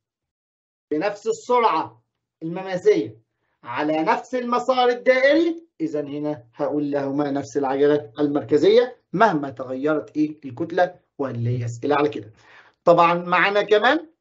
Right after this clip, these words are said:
طبعًا للجاذبية الكونية إن العجلة هي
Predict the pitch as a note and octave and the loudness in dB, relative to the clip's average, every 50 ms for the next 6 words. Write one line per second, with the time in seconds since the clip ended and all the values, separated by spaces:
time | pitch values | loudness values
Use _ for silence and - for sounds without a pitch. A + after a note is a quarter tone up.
0 | _ _ F3+ E3+ E3+ E3 D#3+ E3 D#3+ D#3+ D#3+ D#3+ D#3+ D3+ D3 D3 D3+ E3 E3 D#3 | _ _ -4 -4 -2 -2 -4 -4 -2 -2 -2 0 -2 -2 -4 -4 -4 -4 -4 -4
1 | D#3 D#3 D#3 D3 D3 D3+ D#3 D#3 D#3+ D#3+ D#3 - - _ _ _ D#3 D#3 D#3 D#3 | -4 -4 -6 -4 -4 -2 -2 -2 -2 -2 -4 -6 -12 _ _ _ -2 0 0 2
2 | D3+ D3+ D#3 D3 F#3 G#3 A3 A3 A3+ A#3+ A#3+ - _ _ D#3+ D#3 D#3+ D#3+ D#3+ D#3+ | 2 0 0 2 2 4 4 4 4 2 -2 -6 _ _ 2 2 4 4 2 0
3 | D#3+ - | -2 -6